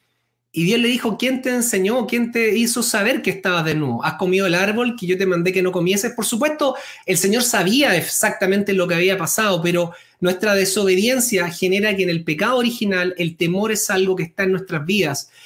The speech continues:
y que yo sinceramente creo que siempre va a estar. La diferencia está en cómo nosotros realmente debemos y a quién debemos temer. Adán y Eva tuvieron miedo y se escondieron de Dios. Abraham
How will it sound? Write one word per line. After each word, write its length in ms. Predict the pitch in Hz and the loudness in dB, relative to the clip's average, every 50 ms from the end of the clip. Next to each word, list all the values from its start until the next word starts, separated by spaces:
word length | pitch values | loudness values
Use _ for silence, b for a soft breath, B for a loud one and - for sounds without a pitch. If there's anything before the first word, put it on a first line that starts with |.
| B B B | B B B
y 120 | - 170 | -6 -2
que 140 | 165 180 180 | 0 0 2
yo 120 | 185 226 | 2 0
sinceramente 680 | 226 - 208 190 - 202 196 190 190 190 196 196 196 190 | 0 0 0 0 0 0 0 0 0 0 0 0 -2 0
creo 240 | 185 196 208 202 | 0 0 0 0
que 100 | 196 185 | 0 -2
siempre 420 | 180 - - 220 220 208 220 196 180 | -2 0 0 -2 -2 -2 -2 -2 0
va 80 | 170 | -2
a 60 | 147 - | -2 -4
estar. 400 | - - 214 196 156 - - - | -4 -4 -2 -2 -2 -4 -6 -6
La 200 | 147 151 151 156 | -2 -2 0 0
diferencia 520 | 165 170 165 - 180 180 190 196 196 196 | 0 -2 -2 -2 -2 0 0 0 -2 -4
está 160 | 185 - 196 196 | -4 -4 -2 -2
en 80 | 196 190 - | -2 -2 0
cómo 240 | 208 208 214 214 208 | 0 0 2 2 0
nosotros 400 | 190 165 - 214 202 214 208 190 | 0 0 -2 -2 -2 0 0 0
realmente 720 | 180 175 185 214 220 220 226 220 202 208 - 175 160 165 B B B B B B | 2 2 2 2 2 2 2 2 0 0 -2 -2 -4 -4 B B B B B B
debemos 520 | B 151 165 180 190 202 214 220 214 208 - | B 0 2 4 4 4 2 2 0 -2 0
y 120 | 165 170 | 0 0
a 100 | 165 156 | 0 0
quién 260 | - - 220 247 247 | 0 0 0 0 2
debemos 380 | 214 190 180 180 175 170 165 - | 2 2 2 2 2 0 -2 -2
temer. 380 | - 160 156 156 147 135 - _ _ _ _ _ _ _ _ _ _ _ _ _ - B B B B B | -2 -2 0 0 -2 -4 -8 _ _ _ _ _ _ _ _ _ _ _ _ _ -20 B B B B B
Adán 280 | B 185 180 226 262 269 | B 0 2 4 4 4
y 100 | 262 262 | 4 4
Eva 220 | 269 277 277 269 | 4 4 4 2
tuvieron 320 | - 233 226 240 240 240 233 | 2 2 2 2 2 2 2
miedo 400 | 247 262 247 208 165 147 143 - | 2 2 2 2 2 0 0 -2
y 80 | - 170 | -4 -2
se 120 | - 196 | 0 -2
escondieron 420 | 190 190 190 185 190 196 196 196 196 | -2 -2 0 0 0 0 0 0 0
de 80 | 196 | 0
Dios. 340 | 208 226 226 196 - - - - | 0 0 0 0 -2 -4 -6 -4
Abraham 720 | - 165 170 170 175 180 185 202 214 233 240 247 247 - | -2 0 0 2 2 2 2 2 2 0 0 -2 -6 -10